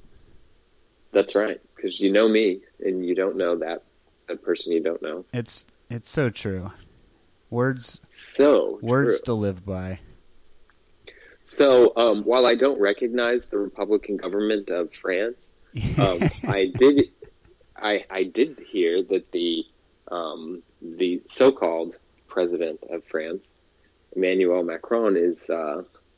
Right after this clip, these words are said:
Speaker 1: is visiting.
Speaker 2: Yes, he is.
Speaker 1: And I guess, um, uh, Trump, president of the North American landmass, he, uh,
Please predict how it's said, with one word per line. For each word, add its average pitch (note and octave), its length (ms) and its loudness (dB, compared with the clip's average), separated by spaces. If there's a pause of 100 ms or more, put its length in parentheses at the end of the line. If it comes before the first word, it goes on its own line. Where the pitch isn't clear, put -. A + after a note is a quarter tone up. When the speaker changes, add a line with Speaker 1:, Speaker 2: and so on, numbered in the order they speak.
(180)
Speaker 1:
is F#2 180 4
visiting. F2+ 520 2 (340)
Speaker 2:
Yes, G#2+ 240 -8
he F#2+ 120 -8
is. G2 360 -8 (1000)
Speaker 1:
And G2+ 120 0
I G2 60 4
guess, G2+ 360 2 (260)
um, E2+ 400 -12 (1500)
uh, G2+ 180 -2
Trump, G2 300 -6
president G2 440 2
of F2+ 100 -4
the F#2+ 80 -2
North F#2 280 -4
American F2+ 360 -6
landmass, F2+ 640 -6
he, F#2+ 480 -4 (580)
uh, D#2+ 320 -12